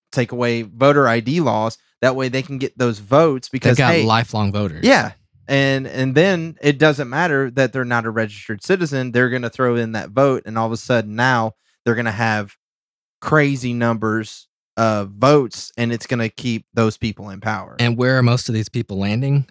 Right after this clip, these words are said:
Speaker 2: Texas.
Speaker 1: Yeah.
Speaker 2: And it's a red state.
Speaker 1: Yep.
Speaker 2: So they wanna flip it blue. And if they, if they've got Texas and they've got California and they've got New York,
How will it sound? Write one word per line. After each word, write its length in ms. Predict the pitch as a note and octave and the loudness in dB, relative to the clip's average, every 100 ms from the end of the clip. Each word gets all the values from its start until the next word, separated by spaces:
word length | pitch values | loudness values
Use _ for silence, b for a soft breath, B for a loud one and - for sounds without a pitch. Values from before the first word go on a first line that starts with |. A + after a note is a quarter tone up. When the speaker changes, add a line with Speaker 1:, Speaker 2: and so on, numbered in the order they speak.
| _ | _
Speaker 2:
Texas. 500 | A#2 - D#2+ E2 - | -4 -4 -10 -12 -2
Speaker 1:
Yeah. 160 | C3+ D3 _ _ - | 2 2 _ _ 0
Speaker 2:
And 100 | G2 | 2
it's 160 | G2 G2+ | 2 -2
a 60 | |
red 200 | G2 G2 | -4 -4
state. 300 | - G2 - _ - | -6 -10 -12 _ -4
Speaker 1:
Yep. 220 | G#2 A2 _ _ | -2 -4 _ _
Speaker 2:
So 180 | - F#2+ | -4 -2
they 120 | F#2+ | 0
wanna 240 | G2 A2+ G#2+ | 0 0 -2
flip 220 | A2 G#2+ | -4 -4
it 120 | - | -6
blue. 380 | G2+ A2 A#2+ C3 | -2 0 0 0
And 120 | F2+ G2+ | 0 -2
if 100 | - | 0
they, 140 | G2 F2 | -4 -4
if 200 | F#2+ G#2 | -6 -4
they've 160 | G#2 F#2+ | -4 0
got 320 | A2+ C#3+ - | 0 0 -2
Texas 480 | B2+ B2 - C#3 - | -2 -2 -4 -4 -2
and 100 | G2+ | -2
they've 100 | G2 | 0
got 220 | A2 - | -4 -2
California 760 | A#2 A2 G2 G#2+ A#2+ C3+ C3+ - | -4 -2 -2 0 2 2 2 0
and 140 | F#2 | -2
they've 100 | F#2 | 0
got 200 | G2+ G#2 | -2 -2
New 100 | G#2 | 0
York, 340 | G#2 G2+ B2+ | 0 0 -2